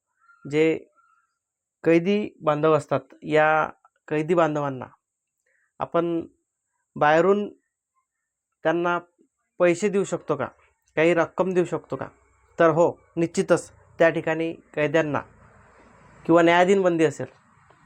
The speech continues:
तर यांना त्या ठिकाणी आपण बाहेरून पैशांच्या स्वरूपात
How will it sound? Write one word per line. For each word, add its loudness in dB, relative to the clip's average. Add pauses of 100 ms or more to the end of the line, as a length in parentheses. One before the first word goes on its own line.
(280)
तर 2
यांना 2 (540)
त्या 2
ठिकाणी -2
आपण -6 (600)
बाहेरून 0 (1200)
पैशांच्या 0
स्वरूपात -2